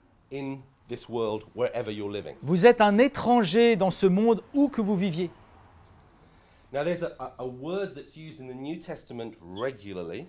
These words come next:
Speaker 2: Il y a un mot qui est utilisé dans, dans le Nouveau Testament régulièrement.
Speaker 1: For example, you find it in, uh, Peter's letters,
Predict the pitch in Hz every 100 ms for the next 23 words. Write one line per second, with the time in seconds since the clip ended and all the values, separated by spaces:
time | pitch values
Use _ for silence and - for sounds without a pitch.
0 | - 147 156 156 190 220 214 180 175 196
1 | 175 160 156 165 170 202 196 196 151 160
2 | 156 143 170 165 151 131 156 214 - 113
3 | 110 117 117 107 101 101 110 110 101 98
4 | 90 92 92 _ _ _ _ - 87 82
5 | - - 185 123 - 95 - 80 -